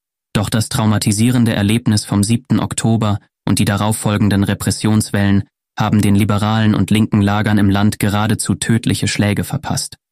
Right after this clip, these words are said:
Unter diesen Umständen kann in Israel selbst nur eine energische, entschlossene internationale Einflussnahme von außen,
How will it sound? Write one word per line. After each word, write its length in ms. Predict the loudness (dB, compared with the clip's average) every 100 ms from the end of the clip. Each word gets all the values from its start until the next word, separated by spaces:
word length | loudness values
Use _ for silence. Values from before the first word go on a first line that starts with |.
| _ _ _ _ _ _ _ _ _ -2
Unter 200 | 0 2
diesen 260 | 2 2
Umständen 640 | 2 2 2 0 0 0 0
kann 180 | 0
in 120 | 2 2
Israel 480 | 0 -2 -2 -2 0
selbst 340 | -2 -2 -2
nur 140 | 0
eine 200 | 0 0
energische, 680 | 0 0 0 0 -2 -2 -4 -6 _ _
entschlossene 640 | -2 -2 0 -2 0 0 2
internationale 800 | 0 0 0 0 0 0 0 0
Einflussnahme 680 | -2 -2 -2 -2 0 0
von 180 | 0 -2
außen, 440 | 0 -2 -2 -4